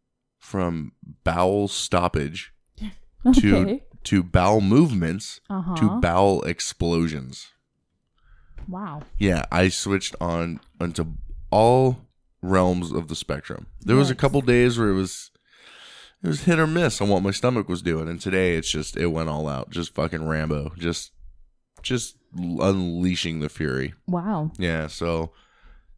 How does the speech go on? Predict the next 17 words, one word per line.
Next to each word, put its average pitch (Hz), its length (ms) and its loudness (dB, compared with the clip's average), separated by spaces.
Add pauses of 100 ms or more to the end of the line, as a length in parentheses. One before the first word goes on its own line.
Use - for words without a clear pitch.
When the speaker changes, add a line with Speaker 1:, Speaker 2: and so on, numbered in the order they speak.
Speaker 1:
that 90 120 0
was 113 180 2
hard 87 260 0
at 76 120 -2
work, 85 440 -4 (160)
you 95 120 2
know, 101 120 4
Speaker 2:
Mm-hmm. 104 80 2
Speaker 1:
being 98 180 4
at 85 100 -2
work 90 260 0
and, 95 100 -2
like, 85 180 -4
feeling 92 480 0
my 87 140 -2
stomach 92 420 -2
churn. 123 500 -4